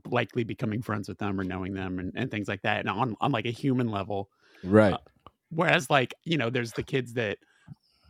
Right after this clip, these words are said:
Speaker 1: only get into the genre from, like, going to see big touring shows that happen in, you know, maybe the larger city that they're near or something like that. So where,
Speaker 2: Right.
Speaker 1: like, it feels
Speaker 2: <clears throat>
Speaker 1: unattainable, you know, it
Speaker 2: Right.
Speaker 1: feels, like,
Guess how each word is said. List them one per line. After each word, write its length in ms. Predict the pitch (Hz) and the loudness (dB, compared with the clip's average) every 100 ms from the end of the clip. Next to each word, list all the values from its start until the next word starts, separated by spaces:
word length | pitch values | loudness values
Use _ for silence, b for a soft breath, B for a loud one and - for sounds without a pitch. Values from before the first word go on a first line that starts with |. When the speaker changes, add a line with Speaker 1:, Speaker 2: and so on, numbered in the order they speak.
| 113 | 0
Speaker 1:
only 280 | 143 151 139 | 2 2 -2
get 200 | 131 123 | 0 0
into 500 | 120 120 - 120 110 | 0 -2 0 0 0
the 120 | 107 | -4
genre 480 | 101 120 107 107 110 | -4 -2 0 0 -4
from, 240 | - 117 104 | -4 -4 -4
like, 240 | 101 - - | -6 -6 -8
going 220 | 98 113 104 | -4 -2 -4
to 60 | |
see 180 | - 113 | -6 -8
big 240 | 98 104 - | -4 -6 -4
touring 460 | 104 98 95 98 - - | -4 -4 -4 -4 -8 -6
shows 440 | - 104 101 98 | -2 0 -2 -2
that 140 | 110 110 | -4 0
happen 340 | 113 - 101 | -2 -2 -4
in, 260 | 98 98 101 | -2 -4 -6
you 100 | 101 104 | -4 -4
know, 80 | 98 | -4
maybe 200 | 101 104 | -6 -6
the 100 | 104 | -2
larger 320 | 107 107 107 | -2 -2 -6
city 300 | - 113 104 | -6 -6 -6
that 120 | 98 - | -8 -6
they're 120 | 98 | -4
near 340 | 104 113 110 107 | -4 -2 -2 -2
or 40 | |
something 260 | - 156 165 | -2 0 0
like 120 | 151 | 4
that. 180 | 147 - b b b | 4 2 b b b
So 120 | 294 | 6
where, 140 | 190 190 | 8 8
Speaker 2:
Right. 60 | |
Speaker 1:
like, 200 | 156 180 - | 6 4 4
it 200 | 165 139 | 2 2
feels 360 | - 143 151 | 2 4 4
Speaker 2:
<clears throat> 0 | |
Speaker 1:
unattainable, 680 | 156 151 131 160 165 170 170 _ _ _ | 6 6 6 6 6 6 4 _ _ _
you 80 | - | 4
know, 160 | 160 160 | 6 6
it 80 | 117 | 8
Speaker 2:
Right. 20 | |
Speaker 1:
feels, 420 | 104 120 135 127 | 8 8 4 2
like, 200 | 147 139 | 0 0